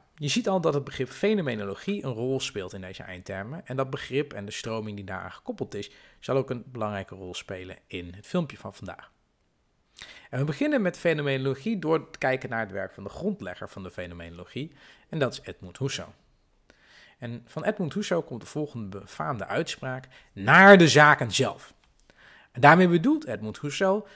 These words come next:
dat wij de zaken moeten ervaren zonder vooroordelen. En bij vooroordelen denken we al gauw,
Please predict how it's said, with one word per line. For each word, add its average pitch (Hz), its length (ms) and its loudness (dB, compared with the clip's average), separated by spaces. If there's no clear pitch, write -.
dat 175 300 4
wij 160 400 0
de - 120 -10
zaken 139 580 0
moeten 127 260 -6
ervaren 92 560 -8
zonder 90 360 -14
vooroordelen. 92 680 -6
En 135 120 -6
bij 139 140 0
vooroordelen 165 760 2
denken 135 300 -2
we 95 60 0
al 98 100 -2
gauw, 131 520 -2